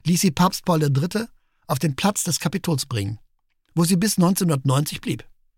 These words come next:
Dann wurde endlich ihre Rettung und Unterbringung innerhalb der kapitolinischen Museen beschlossen.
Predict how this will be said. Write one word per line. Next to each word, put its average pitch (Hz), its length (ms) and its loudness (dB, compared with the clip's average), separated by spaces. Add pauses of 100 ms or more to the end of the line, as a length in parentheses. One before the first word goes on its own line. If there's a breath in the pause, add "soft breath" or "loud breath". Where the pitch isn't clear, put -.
(580)
Dann 190 200 2
wurde 202 280 2
endlich 208 340 -2
ihre 156 240 2
Rettung 160 380 0 (320)
und - 220 -4
Unterbringung 151 680 2 (120)
innerhalb 160 440 2 (240 loud breath)
der 165 80 -2
kapitolinischen 160 760 0
Museen 147 340 0
beschlossen. 127 480 -10